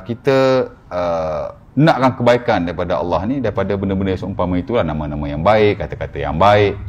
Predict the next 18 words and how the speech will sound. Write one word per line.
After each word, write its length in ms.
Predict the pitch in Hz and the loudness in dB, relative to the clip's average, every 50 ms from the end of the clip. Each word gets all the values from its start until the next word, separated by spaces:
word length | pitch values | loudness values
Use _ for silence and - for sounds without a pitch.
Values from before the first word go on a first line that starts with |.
| - - - - - - - - - - | -12 -12 -14 -14 -14 -14 -14 -14 -10 -4
Ya 160 | 95 90 82 | -2 -2 -2
tak? 60 | - - - - - - - - - - - - - - - - | -4 -6 -10 -14 -14 -14 -14 -14 -12 -12 -12 -12 -12 -12 -10 -10
Ha. 80 | - - - - - - - - - - - - - - - - - - - - - - - - - - - - 110 | -10 -10 -10 -10 -12 -10 -10 -12 -12 -12 -14 -14 -14 -14 -14 -16 -16 -16 -18 -18 -18 -18 -18 -16 -14 -14 -6 -2 0
Hak 60 | 120 | 2
ni 160 | 143 160 165 160 | 4 4 6 6
pula, 480 | 180 202 214 202 160 131 - - - - - - | 6 6 6 6 6 4 0 -8 -14 -18 -18 -18
eh, 480 | - - 139 156 156 139 123 101 104 98 - - - - - - - - - - - - - - - - - - - - - - | -14 -8 -6 -6 -6 -6 -6 -10 -14 -16 -18 -20 -20 -20 -20 -18 -16 -16 -14 -14 -14 -14 -14 -16 -18 -18 -18 -18 -16 -16 -16 -14
sikit-sikit 640 | - - 139 131 151 143 151 160 - - 214 175 - | -8 -8 -2 -2 0 0 0 0 0 0 -2 -2 0
bad 180 | 110 110 95 87 85 | 0 0 0 0 -2
luck, 140 | 76 67 - | -4 -6 -6
sikit-sikit 520 | - - 127 120 143 143 139 - - 160 120 | -8 -8 -6 -4 -4 -6 -6 -4 -4 -4 -4
sial. 240 | - 92 80 67 67 - - - - - - - - - - - - - - - - - - - | -2 -4 -4 -4 -6 -10 -16 -20 -20 -20 -20 -20 -20 -20 -20 -20 -20 -20 -20 -20 -20 -20 -14 -8
Ya. 160 | 76 - - - - - - - - - - - _ - - - - 71 | -8 -6 -6 -8 -12 -18 -20 -20 -20 -20 -20 -20 _ -20 -20 -20 -14 -12
Hmm. 240 | 71 67 62 58 58 - - - - - - - - - | -10 -10 -10 -10 -12 -16 -20 -20 -20 -20 -20 -20 -20 -20
Ha, 100 | - 78 | -18 -16
itu 140 | - - 143 | -16 -8 -4
tatayur 420 | 156 156 156 175 175 127 87 85 127 | -4 -4 -2 -2 -4 -4 -4 -4 -4
lah. 140 | 139 123 | -6 -10